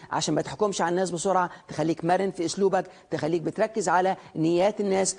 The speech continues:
وعلى الرسائل الخارجيه. يا ترى بدات تهتم اكتر بصحتك؟ لان الصحه الناس بتعملها تلقائيا من غير ما تفكر، زي ما يكون ممكن حد جيراني هم اللي يمرضوا لكن انا لا، فالناس بتاخد الصحه اكنها حاجه بنقراها في الكتب.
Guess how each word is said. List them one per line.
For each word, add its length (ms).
وعلى 220
الرسائل 440
الخارجيه. 540
يا 60
ترى 200
بدات 200
تهتم 320
اكتر 260
بصحتك؟ 480
لان 180
الصحه 440
الناس 240
بتعملها 360
تلقائيا 560
من 100
غير 120
ما 100
تفكر، 400
زي 180
ما 100
يكون 340
ممكن 260
حد 240
جيراني 340
هم 160
اللي 120
يمرضوا 320
لكن 280
انا 160
لا، 280
فالناس 280
بتاخد 300
الصحه 440
اكنها 320
حاجه 260
بنقراها 280
في 60
الكتب. 280